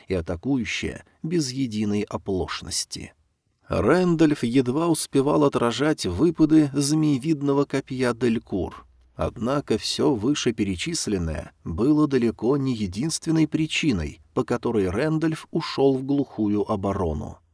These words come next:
Сто двадцать три удара. Я должен был уже увидеть ее почерк, но он до сих пор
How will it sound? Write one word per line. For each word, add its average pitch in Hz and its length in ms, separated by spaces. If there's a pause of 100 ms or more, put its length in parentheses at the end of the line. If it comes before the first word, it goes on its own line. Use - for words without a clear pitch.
(220)
Сто - 560
двадцать 104 800
три 123 220
удара. 113 560 (260)
Я 95 260
должен 117 600
был 131 240
уже 120 300
увидеть 139 480
ее 139 220
почерк, - 640
но 98 300 (360)
он 107 280
до 90 100
сих - 300
пор 113 360